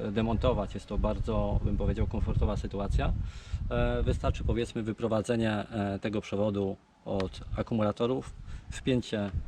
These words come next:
wtyczki do prostownika. Podpięcie prostownika oczywiście do gniazda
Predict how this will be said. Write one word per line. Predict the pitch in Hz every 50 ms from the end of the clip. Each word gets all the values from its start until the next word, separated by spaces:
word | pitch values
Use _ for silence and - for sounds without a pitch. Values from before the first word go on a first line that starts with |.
| - - -
wtyczki | - - - 131 123 - - - 113 101
do | 101 104 101 101 95 - - - - - - - -
prostownika. | 120 113 - - - - - 127 - - 143 139 135 127 - - - - - - - - - - - - -
Podpięcie | - - - 123 117 110 - 117 101
prostownika | - 107 - - - 104 107 101 - 104
oczywiście | 104 - - 107 107 104 - - - 101 95
do | 101 95
gniazda | - 110 104 95 - 104 101 95 95